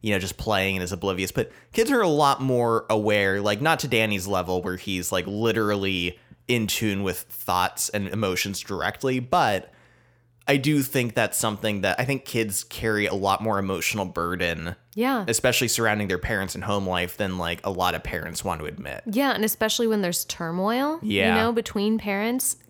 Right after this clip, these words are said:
Speaker 2: you know, kids pick up on that and they know, and they internalize a lot of this stuff too.
Speaker 1: Yeah.
Speaker 2: And, um,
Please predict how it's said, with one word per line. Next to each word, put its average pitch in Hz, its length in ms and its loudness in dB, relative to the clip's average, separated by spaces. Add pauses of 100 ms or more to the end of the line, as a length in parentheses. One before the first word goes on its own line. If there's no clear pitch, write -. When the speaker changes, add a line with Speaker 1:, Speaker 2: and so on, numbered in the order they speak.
Speaker 2:
you 196 160 -4
know, 190 120 0
kids 226 260 -4
pick 254 220 -4
up 202 160 -2
on 160 160 -2
that 151 220 -2
and 165 120 -4
they 170 100 -4
know, 175 520 0 (420)
and 208 240 2
they 202 160 2
internalize - 640 -2
a - 20 -6
lot - 160 -2
of - 80 -10
this - 140 -8
stuff - 540 -8
too. - 420 -8 (160)
Speaker 1:
Yeah. 87 300 -2
Speaker 2:
And, 196 480 0 (580)
um, 180 560 0